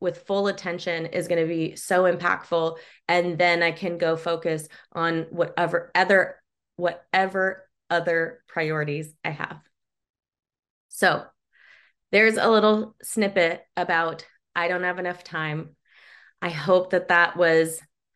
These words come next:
helpful, even if it was just a little tweak that can really help you. I am going to be putting this up on the podcast so that people can,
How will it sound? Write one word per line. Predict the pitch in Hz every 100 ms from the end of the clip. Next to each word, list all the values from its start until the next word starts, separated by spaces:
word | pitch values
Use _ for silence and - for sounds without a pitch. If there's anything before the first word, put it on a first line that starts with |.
| -
helpful, | 180 - - 185 175 175
even | 185 180
if | 185
it | 185 175
was | 170
just | 170 156
a | -
little | 175 170 208 233
tweak | 240 247 180 151 - _
that | - -
can | - 170
really | 165 175
help | 170 165 160
you. | 170 160 160 - _ _ _ _ _
I | - 180 196
am | - 202
going | 190 185 180
to | -
be | 185
putting | - 175 180
this | 175 170 -
up | 175 170
on | 165
the | 156
podcast | 156 233 208 202 220 202 202 - -
so | - 165
that | 160 160 156 -
people | - - 170
can, | 165 - 160 151 151 156